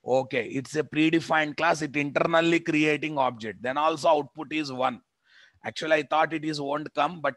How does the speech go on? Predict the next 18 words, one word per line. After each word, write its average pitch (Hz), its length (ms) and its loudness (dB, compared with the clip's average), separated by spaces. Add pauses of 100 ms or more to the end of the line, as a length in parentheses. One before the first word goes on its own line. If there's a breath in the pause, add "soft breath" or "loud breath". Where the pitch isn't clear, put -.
it 139 160 -10
is 143 160 -6
a 147 40 -8
predefined 151 800 -2
class. 151 260 -2
It 143 120 -6
has 143 180 0
got 135 300 -4
the 151 60 -2
capability 143 680 -2
of 147 220 -2
creating 139 540 -8
what? 135 280 -2 (400 loud breath)
Taking 143 400 -4
class 143 300 0
and 147 200 -10
creating 143 540 -6
object. 101 560 -8